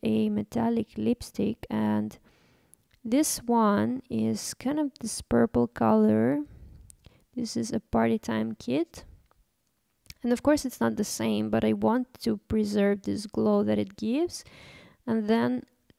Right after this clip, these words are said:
to make it a little more matte, I will go to eyeshadow section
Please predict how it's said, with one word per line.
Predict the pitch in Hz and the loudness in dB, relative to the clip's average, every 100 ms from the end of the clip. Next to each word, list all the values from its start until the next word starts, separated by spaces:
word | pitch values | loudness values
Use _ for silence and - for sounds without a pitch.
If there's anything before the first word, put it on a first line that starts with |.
| _ | _
to | - 233 | -2 0
make | 220 226 | 2 2
it | 240 233 | 0 0
a | |
little | 226 240 247 | 0 2 0
more | 233 220 202 | 0 0 0
matte, | 202 214 247 294 311 - | 0 0 2 0 -2 -2
I | 220 | 0
will | 214 214 | 2 2
go | 214 214 214 | 2 2 2
to | - - - 220 208 202 - | -2 -14 -2 2 2 2 -2
eyeshadow | 220 226 233 262 262 | -2 0 2 2 2
section | 269 277 277 - 294 311 | 0 -2 -4 -4 -4 -6